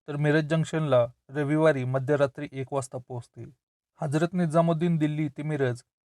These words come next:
सतराशे नव्वद किलोमीटरचं अंतर ही गाडी सत्तावीस तास वीस मिनिटांमध्ये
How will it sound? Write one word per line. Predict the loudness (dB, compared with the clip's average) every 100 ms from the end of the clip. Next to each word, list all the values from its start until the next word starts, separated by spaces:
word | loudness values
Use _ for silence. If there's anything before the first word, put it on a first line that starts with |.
| -6
सतराशे | -6 0 -2 0
नव्वद | 2 2 2 -2
किलोमीटरचं | -4 -2 -4 -6 -2
अंतर | -2 -2 -6 -4
ही | -2
गाडी | 0 0 -4 -10
सत्तावीस | -12 -8 -6 -6 0
तास | 0 0 -4
वीस | -10 -8
मिनिटांमध्ये | -2 0 0 -2 -6